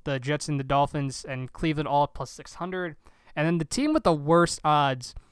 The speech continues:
is the, is the Arizona Cardinals. They are at plus eight hundred. Um, they have the worst odds per Odds Shark in the e-, entire N F L,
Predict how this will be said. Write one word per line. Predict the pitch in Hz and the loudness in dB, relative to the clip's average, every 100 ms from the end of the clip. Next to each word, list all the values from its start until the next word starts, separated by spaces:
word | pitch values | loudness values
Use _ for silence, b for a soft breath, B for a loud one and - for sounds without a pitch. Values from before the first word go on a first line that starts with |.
| b - | b -2
is | 151 139 | 0 2
the, | 151 170 | 2 2
is | 151 | 2
the | 156 156 | 0 2
Arizona | 160 151 151 139 | 4 4 4 2
Cardinals. | - 151 147 147 - | 2 4 4 2 0
They | 160 185 | 0 2
are | 165 | 2
at | 143 - | 2 -2
plus | - - 175 208 - - _ - | -4 0 2 4 0 -8 _ -2
eight | 180 180 - - | -2 -2 -10 -14
hundred. | - 170 170 135 117 - b b b b - | -2 2 2 0 -4 -14 b b b b -4
Um, | 120 117 120 | -4 -2 -4
they | 139 | -2
have | 139 131 | -2 -4
the | 127 | -2
worst | 135 165 - | 2 4 4
odds | 160 147 143 | 2 2 2
per | - 160 - | 0 0 2
Odds | 143 139 | 2 2
Shark | - 147 135 - b b b b b | 2 2 0 -4 b b b b b
in | 185 202 | 4 6
the | 208 196 185 180 | 6 4 4 4
e-, | 170 | 2
entire | 170 156 156 160 151 139 135 B B B - | 2 2 6 8 8 4 0 B B B -4
N | 156 | 0
F | 135 | 0
L, | 135 120 | -2 -8